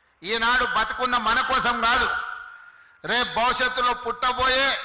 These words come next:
మన పిల్లలు, వాళ్ళ పిల్లలు, వాళ్ళ పిల్లలు, వాళ్ళ ఫ్యూచర్ కోసం నేను ఈరోజు ఆలోచన చేస్తున్నా.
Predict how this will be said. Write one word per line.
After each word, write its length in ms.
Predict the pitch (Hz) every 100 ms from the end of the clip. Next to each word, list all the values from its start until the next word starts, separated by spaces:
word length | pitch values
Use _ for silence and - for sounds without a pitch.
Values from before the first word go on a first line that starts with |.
| - - 147
మన 240 | 185 254
పిల్లలు, 400 | 262 254 254 247
వాళ్ళ 320 | 226 233 262
పిల్లలు, 380 | 262 262 247 233
వాళ్ళ 320 | 214 247 269 269
పిల్లలు, 260 | 262 262 247
వాళ్ళ 340 | 220 262 285
ఫ్యూచర్ 460 | 269 277 277 269 254
కోసం 320 | 254 226 247
నేను 180 | 247 233
ఈరోజు 280 | 233 233 220
ఆలోచన 440 | 220 226 220 214 -
చేస్తున్నా. 420 | 214 - 220 196